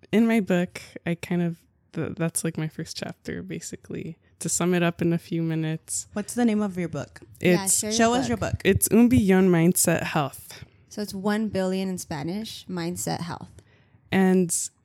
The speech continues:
Speaker 1: the idea is I want to take the readers on a journey to self-love. And it really starts with knowing yourself, knowing your body, and how it works,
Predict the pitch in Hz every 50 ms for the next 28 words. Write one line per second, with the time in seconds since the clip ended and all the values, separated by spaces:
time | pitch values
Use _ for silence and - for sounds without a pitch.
0 | - _ _ _ - 180 190 196 190 185 175 175 185 196 196 190 185 175 170 165
1 | 165 - - - - 170 180 175 175 175 170 - - - 170 170 - - 170 165
2 | 160 165 165 160 160 156 156 156 - - - - 156 160 160 156 151 139 - 160
3 | 160 160 160 160 160 160 151 - - - 156 151 147 151 - 170 156 156 156 -
4 | - 131 139 - 180 - - - _ _ _ _ - - - - - - _ _
5 | _ _ - 165 165 165 160 156 156 156 147 - - - - _ _ _ - 165
6 | 165 - 165 170 170 180 170 - - 160 156 156 - - 165 160 165 160 156 156
7 | 160 156 147 - - - - 147 147 147 147 151 - - - 147 147 147 147 143
8 | 156 - 143 135 139 143 143 147 147 147 147 147 - _ _ _ _ _ _ _
9 | _ _ - 143 147 147 143 139 139 - - 147 160 226 - - 151 147 156 233
10 | 226 - - - - - - -